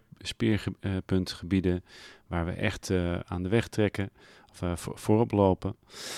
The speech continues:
En, eh, maar we zien dat eigenlijk als je het vertaalt naar bedrijvigheid en bedrijven financieren, dan zit er een aantal plekken waar het gewoon nog beter moet. Eh, we zien, als je vergelijkt met, eh, de U K, daar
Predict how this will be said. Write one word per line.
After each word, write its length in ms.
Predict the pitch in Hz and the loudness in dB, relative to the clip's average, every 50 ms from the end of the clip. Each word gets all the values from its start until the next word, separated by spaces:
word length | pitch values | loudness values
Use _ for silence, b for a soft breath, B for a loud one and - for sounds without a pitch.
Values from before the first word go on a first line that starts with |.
| B B B B | B B B B
En, 380 | - 107 107 107 110 113 - - - | 6 6 8 8 6 4 2 -2 0
eh, 260 | 110 104 101 101 101 | 2 2 4 4 4
maar 200 | 95 101 104 104 | 4 6 6 8
we 100 | 110 104 | 8 8
zien 140 | 104 113 107 | 6 6 6
dat 160 | 107 101 - | 6 4 4
eigenlijk 360 | - 104 113 110 104 110 - | 4 2 4 4 4 4 2
als 120 | 104 104 | 0 -2
je 60 | - 101 | -2 -4
het 80 | - | -2
vertaalt 380 | - 117 - - 104 101 101 95 | -2 0 6 8 10 10 10 8
naar 160 | 101 95 92 | 6 2 2
bedrijvigheid 840 | - 87 - 98 101 113 123 131 120 123 - - 113 110 107 - | 2 2 4 6 8 8 8 8 6 4 0 0 2 0 2 0
en 60 | 98 90 | 0 0
bedrijven 400 | 82 - 98 101 110 113 101 - | 2 4 6 6 6 4 4 2
financieren, 640 | - 110 101 95 92 - - 98 92 90 90 92 | 2 2 4 4 2 2 2 4 4 4 4 4
dan 120 | 90 95 87 | 4 2 2
zit 180 | 87 104 - | 2 2 2
er 80 | - 87 | 2 2
een 120 | 92 92 | 2 2
aantal 320 | 95 98 107 110 98 101 92 | 4 4 4 4 4 2 0
plekken 340 | - 101 95 - - 95 90 | 2 2 2 2 2 2 2
waar 160 | 90 87 90 | 4 4 4
het 120 | 90 - | 2 0
gewoon 260 | - - 90 85 85 | 0 0 0 0 0
nog 100 | 85 76 | 0 0
beter 320 | 73 95 101 110 107 - 78 | 2 4 4 4 4 2 0
moet. 280 | 80 92 107 123 - _ B B B B B B B B B B B B B B - | 0 0 -2 -4 -8 _ B B B B B B B B B B B B B B -6
Eh, 160 | 92 87 87 | -4 -2 0
we 120 | 85 87 | 2 2
zien, 260 | 82 92 92 90 98 | 4 4 4 4 2
als 140 | - 90 90 | 0 0 0
je 80 | - 95 | -2 -2
vergelijkt 340 | - - 98 101 95 90 - | 0 4 6 6 6 6 4
met, 200 | 95 95 90 - - | 2 2 2 2 2
eh, 240 | 95 92 92 92 92 90 82 | 4 4 6 6 4 2 2
de 100 | 92 90 | 2 4
U 140 | 95 95 | 4 4
K, 100 | - - 101 98 95 98 98 95 92 95 | 4 6 6 8 8 8 6 4 2 -2
daar 220 | - 92 92 87 | -2 -2 -2 -2